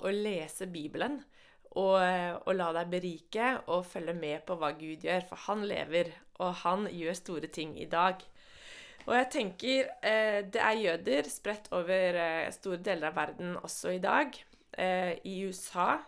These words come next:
eh, så er det seks millioner i hvert fall. Og tenk om det samme skjer. For meg er det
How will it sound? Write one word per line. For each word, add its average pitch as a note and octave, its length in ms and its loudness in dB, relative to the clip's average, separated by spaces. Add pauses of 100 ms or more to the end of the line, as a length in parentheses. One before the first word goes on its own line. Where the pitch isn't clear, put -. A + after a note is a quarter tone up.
(220)
eh, F#3 240 -6
så F3+ 160 -6
er F3 60 0
det F3 80 -6
seks - 340 -8
millioner F#3+ 480 0
i C#4 60 4
hvert B3+ 160 -4
fall. F#4 240 2 (640)
Og G3+ 320 6 (420)
tenk G3 300 0
om A3+ 80 -4
det A#3 100 -2
samme F#3 320 0
skjer. A3 300 -2 (100)
For G3+ 220 -2
meg G3+ 160 4
er D#3 100 4
det - 60 -8